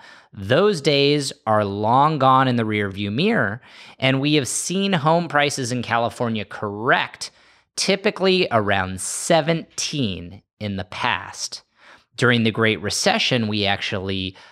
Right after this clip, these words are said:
reached eleven, twelve percent affordability due to liar loans. So when we hit seventeen, we've seen real estate prices pull back. Great Recession, it hit eleven, twelve percent.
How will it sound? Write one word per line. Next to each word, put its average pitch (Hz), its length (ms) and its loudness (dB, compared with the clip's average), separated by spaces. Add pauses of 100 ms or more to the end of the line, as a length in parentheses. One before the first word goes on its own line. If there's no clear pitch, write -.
(160)
reached 101 480 -4 (300)
eleven, 131 680 2
twelve 170 520 0
percent 104 400 0
affordability 95 800 -2
due 101 240 -4
to - 140 -4
liar 95 400 2
loans. 92 500 -6
So 107 200 0
when 104 240 -2
we 101 140 -2
hit - 300 -4
seventeen, 165 880 0
we've 110 220 -2
seen 98 480 -2 (420)
real 113 260 2
estate 107 380 0
prices 101 440 -2
pull 90 240 -4
back. 147 520 -2 (200)
Great 101 240 0
Recession, 143 640 0
it 101 120 -2
hit - 380 -10
eleven, 104 580 -4
twelve 92 380 -4
percent. 196 640 -2